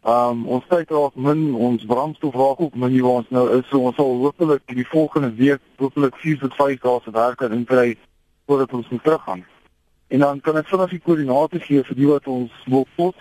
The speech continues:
Ehm, ek lees dit gou as mense dit wil neerskryf. Dis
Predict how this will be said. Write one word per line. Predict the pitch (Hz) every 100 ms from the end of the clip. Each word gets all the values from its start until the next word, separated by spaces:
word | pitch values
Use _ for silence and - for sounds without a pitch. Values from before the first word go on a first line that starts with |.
| -
Ehm, | 123 120 117 107
ek | 120
lees | 120 131 151
dit | 156
gou | - 143 123
as |
mense | 123 123 127 135
dit | 120
wil | 120
neerskryf. | 123 143 - 170 170 156 - _ _ _ _ _ -
Dis | 127